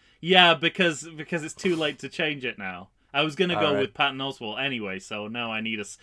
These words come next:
Speaker 1: now I need a surrogate for Patton Oswalt, 'cause I forgot he died.
Speaker 2: <laughs>
Speaker 1: Um, that's really all Patton Oswalt did. Wow. Okay.
Speaker 2: Yeah.
Speaker 1: Um,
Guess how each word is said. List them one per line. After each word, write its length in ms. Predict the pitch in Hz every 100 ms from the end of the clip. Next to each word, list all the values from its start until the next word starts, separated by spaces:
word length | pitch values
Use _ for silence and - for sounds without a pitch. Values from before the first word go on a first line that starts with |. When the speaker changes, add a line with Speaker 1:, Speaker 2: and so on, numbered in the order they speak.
| - -
Speaker 1:
now 220 | 202 208
I 40 |
need 160 | 185 165
a 60 | 156
surrogate 460 | - 180 170 143
for 80 | 131
Patton 300 | - 151 135
Oswalt, 380 | 135 123 104 110
'cause 100 | 123
I 40 | 135
forgot 480 | 135 131 143 131 160
he 60 |
died. 520 | 131 170 117 95 - - - - _ _
Speaker 2:
<laughs> 680 | 196 202 - 220 196 - 185 - - 165 - - - _ - - - - - - - _ _ - - _ _ _ _
Speaker 1:
Um, 580 | 135 139 131 123 113 104 - _ _ _ _
that's 260 | - - 147
really 360 | 165 240 190
all 140 | 175 180
Patton 320 | - 165 139
Oswalt 460 | 147 - 143 131 - -
did. 300 | 131 160 -
Wow. 360 | 107 95 87 _ _ _
Okay. 320 | 117 95 101 98 101 - _ _ -
Speaker 2:
Yeah. 360 | 139 143 139 127
Speaker 1:
Um, 260 | 110 101